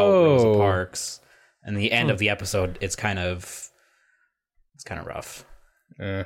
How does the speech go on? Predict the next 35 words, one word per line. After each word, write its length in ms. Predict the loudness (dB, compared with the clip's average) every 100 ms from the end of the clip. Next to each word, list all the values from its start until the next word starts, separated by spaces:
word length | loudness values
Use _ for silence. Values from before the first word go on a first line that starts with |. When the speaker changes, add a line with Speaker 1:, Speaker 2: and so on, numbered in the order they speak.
| -10 -20 _
Speaker 2:
So 100 | -4
they, 200 | -2 0
like, 240 | -2 -2
her 160 | -2 0
doctor 320 | 0 0 -2
kind 160 | -4 -4
of 80 | -2
dives 300 | -4 -4 -6
more 180 | -6
into 600 | -6 -6 -8 -8 -8 -10 -12 -18 -20 _ _ _ _ _ _ _
Speaker 1:
Current? 440 | -2 0 2 0 -4
Speaker 2:
not, 100 | -18 -20 _ 0
Speaker 1:
Sounds, 300 | 2 2 2
Speaker 2:
not 60 | 2
Speaker 1:
sounds 140 | 4
Speaker 2:
current, 320 | 4 6 4 0
Speaker 1:
like 60 |
Speaker 2:
but, 100 | 0
like, 440 | 2 2 -2 -8 -14 _ -20 _ _ _ _ _ 0
like, 200 | 0 2
our 280 | 2 2 2
history 640 | 0 -2 -6 -8 -8 -8
things. 480 | -8 -8 -8 -2 2
Speaker 1:
Yeah, 220 | 4 4 2
okay, 260 | 2 0
Speaker 2:
You 40 | 2
Speaker 1:
yeah. 80 | 0
Speaker 2:
know, 100 | -2
like, 220 | -6 -6 -12 -16 -12 -12 -10 -14 -16 -20 _ _ _
stuff 360 | -6 0 0 0
that 80 | -2
actually 320 | -2 -2 -4
affected 420 | -2 -4 -2 -4
our 240 | -2 -4 -4
world. 580 | -4 -4 -4 -8 -12